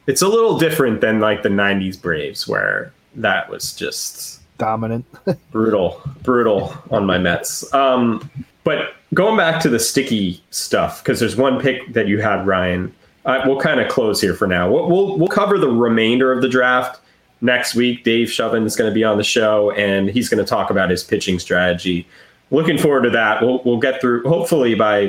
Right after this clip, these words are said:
Speaker 1: the time we do the show next week, we'll be through all twenty-three rounds. I don't know if that'll be the case, but, uh, you know, we can dream. Uh, so, <laughs> Ryan,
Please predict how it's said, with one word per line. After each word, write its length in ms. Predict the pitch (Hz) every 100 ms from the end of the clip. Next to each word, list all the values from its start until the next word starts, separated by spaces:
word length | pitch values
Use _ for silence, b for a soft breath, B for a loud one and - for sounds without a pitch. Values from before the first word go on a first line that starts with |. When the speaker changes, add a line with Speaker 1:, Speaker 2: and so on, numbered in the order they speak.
| -
Speaker 1:
the 60 |
time 240 | 110 95 95
we 80 | 90
do 120 | 92
the 60 | 87
show 200 | - 90
next 240 | 87 -
week, 180 | 90 -
we'll 100 | 92
be 140 | 87
through 240 | 85 92 87
all 120 | 85
twenty-three 480 | - 110 110 160 131
rounds. 520 | 127 127 123 123 B B _ _
I 120 | 135
don't 100 | 127
know 120 | 117 110
if 80 |
that'll 200 | 113 98
be 120 | 95 90
the 80 |
case, 280 | 92 101 87
but, 360 | - 135 135 - -
uh, 280 | 104 98 - _ _
you 80 | 196
know, 100 | 147
we 100 | 113
can 120 | 151 117
dream. 380 | 104 95 85 B B B _ _ -
Uh, 560 | 143 139 131 127 - - _
so, 320 | - - 160 160
<laughs> 220 | 117 -
Ryan, 400 | 165 156 175